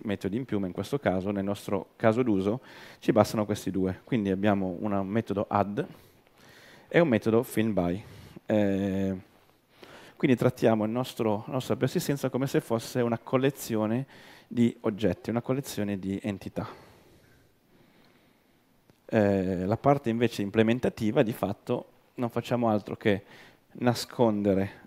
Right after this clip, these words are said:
sotto il nostro Eloquent, eh, o anche il Query Builder se vorress-, volessimo. Eh,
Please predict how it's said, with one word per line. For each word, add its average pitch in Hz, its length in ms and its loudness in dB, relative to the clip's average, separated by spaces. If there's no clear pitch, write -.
sotto 135 640 -2
il 135 60 -4
nostro 110 380 -4
Eloquent, 110 580 -4
eh, 95 880 -2
o 107 100 -6
anche 107 180 -4
il 95 60 -4
Query 98 220 -2
Builder 95 340 -4
se 92 140 -6
vorress-, 92 400 -6
volessimo. 101 600 -4
Eh, 92 760 0